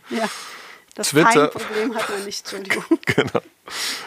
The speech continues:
Speaker 2: Okay, nächste Entweder-oder-Frage. Twitter oder Mastodon?
Speaker 1: Mastodon.
Speaker 2: Oh.
Speaker 1: Das war einfach.
Speaker 2: Das war einfach, weil Twitter,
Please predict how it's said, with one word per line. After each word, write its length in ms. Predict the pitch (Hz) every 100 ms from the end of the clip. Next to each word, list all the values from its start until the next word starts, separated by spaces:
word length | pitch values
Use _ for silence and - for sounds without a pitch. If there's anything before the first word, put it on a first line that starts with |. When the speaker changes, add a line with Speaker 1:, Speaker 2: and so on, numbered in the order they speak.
| -
Speaker 2:
Okay, 260 | 117 117 113
nächste 320 | 107 135 127
Entweder-oder-Frage. 800 | 123 123 120 113 117 - 110 110
Twitter 480 | - - 147 165 143
oder 220 | 120 120
Mastodon? 560 | 117 110 - 90 76 76
Speaker 1:
Mastodon. 800 | 208 240 254 - 190 190 180 202
Speaker 2:
Oh. 240 | 233 117 - _
Speaker 1:
Das 180 | 226 -
war 100 | 247
einfach. 420 | 214 220 196 185 - -
Speaker 2:
Das 180 | - -
war 80 |
einfach, 200 | 95 85 87
weil 540 | 92 110 131 135 147 - - -
Twitter, 420 | 117 120 113